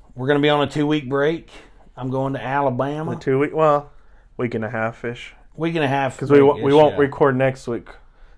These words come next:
Speaker 2: 'Cause you won't get back to when?
Speaker 1: I'm getting back Friday, but I'm not.
Speaker 2: Oh, man, you're going for a whole week.
Speaker 1: Yeah, a whole week. Monday to Friday.
Speaker 2: Well, five day week.
Speaker 1: I might can come over one of those three days. I'll work Tuesday, Wednesday.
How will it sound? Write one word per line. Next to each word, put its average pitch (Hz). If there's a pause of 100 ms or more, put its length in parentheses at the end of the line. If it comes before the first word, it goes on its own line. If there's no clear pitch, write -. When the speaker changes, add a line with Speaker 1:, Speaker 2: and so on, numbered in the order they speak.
Speaker 2:
'Cause 127
you 135
won't 131
get 113
back 113
to 110
when? 120 (200)
Speaker 1:
I'm 135
getting 151
back 135
Friday, 98
but 85
I'm 113
not. 110
Speaker 2:
Oh, 139
man, 117
you're 117
going 131
for 107
a 104
whole 104
week. 131 (100)
Speaker 1:
Yeah, 120
a -
whole 113
week. 107 (1200)
Monday 143
to 139
Friday. 113
Speaker 2:
Well, 101 (200)
five 104
day 92
week. 101 (800)
Speaker 1:
I 123
might 143
can 127
come 131
over 131 (220)
one 127
of 127
those 127
three 127
days. 131
I'll 120
work 131
Tuesday, 123
Wednesday. 120